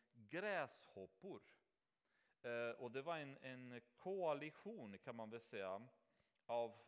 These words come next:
eh, midialit-, midianiter, amalekiter och det de kallas för österlänningarnas armé. Kapitel sju, vers tolv. "Talrika som gräshoppor och deras kameler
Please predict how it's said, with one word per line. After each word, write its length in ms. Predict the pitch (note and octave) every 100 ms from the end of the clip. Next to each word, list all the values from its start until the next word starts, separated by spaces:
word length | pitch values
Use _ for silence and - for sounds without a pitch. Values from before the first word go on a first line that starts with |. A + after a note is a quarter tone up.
| -
eh, 360 | A2+ A#2 A2 A2
midialit-, 880 | A2 B2 A2 B2+ B2 D#3 F3 - _
midianiter, 920 | B2+ B2 A#2+ A#2 C#3+ E3+ - D3+ D3+
amalekiter 1080 | - D#3+ D#3+ D3 C#3+ - D#3 B2 - F#2 G2+ - - - _ _
och 300 | A#2+ A#2 -
det 180 | G#2+ B2+
de 180 | A#2 A#2+
kallas 380 | D3+ B2 G#2+ -
för 180 | A#2+ -
österlänningarnas 1120 | D#3 D3+ - A#2 G#2 G2+ G#2 G2+ G2+ G2+ G2
armé. 580 | - A#2+ C#3 A3 G#2+ - - - _ _ _ _ _ - -
Kapitel 500 | B2+ C#3+ - A2+ A2+
sju, 300 | - C#3 A2
vers 360 | A2 A2 - -
tolv. 480 | F#3+ B2+ F#2+ A#2 B2+ _ _ _ _ _ _ _ _ _
"Talrika 580 | D#3 E3 C#3+ C#3 - B2
som 240 | D3 C#3
gräshoppor 800 | D3 C3+ G#2 - G#2 - A#2+ C3+ - - - - _
och 160 | A#2+ A#2+
deras 380 | B2 A2+ A#2 -
kameler 920 | D#3 C3 D3 G#3+ G2+ E2 E2+ A2+